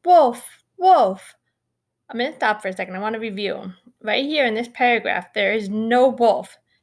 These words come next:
He's pretending that there's a wolf, okay? I'm gonna keep going. As he expected, the villagers who heard the cry dropped their work and ran in great excitement to the pasture. But when they got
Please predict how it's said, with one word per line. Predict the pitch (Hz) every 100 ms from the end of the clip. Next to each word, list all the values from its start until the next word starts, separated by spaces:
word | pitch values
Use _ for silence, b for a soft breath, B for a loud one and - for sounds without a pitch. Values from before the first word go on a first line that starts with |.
| _
He's | 247 233
pretending | 247 240 - 247 233 202
that | 180
there's | 180 180
a | 180
wolf, | 185 - 185
okay? | - - 185 - - 311 _ _ _ _ _ _
I'm | -
gonna | 196
keep | 190 214
going. | 208 - - 214 _ b b b _
As | 214 220 247
he | 330
expected, | 466 - 180 - - - _
the | 214
villagers | 190 214 233 247 302 349
who | - 247
heard | - - 190 202
the | 294
cry | - 175 156 160 185
dropped | - 185 190 -
their | 302
work | 311 226 196 202
and | 208 185
ran | 180 190 196
in | 170
great | 185 185 180 190 240
excitement | - 240 - 196 - 226 226
to | 233
the |
pasture. | - - - - - - 240 b b b b b _
But | 233
when | 226 233
they | 220
got | 202 185 269 -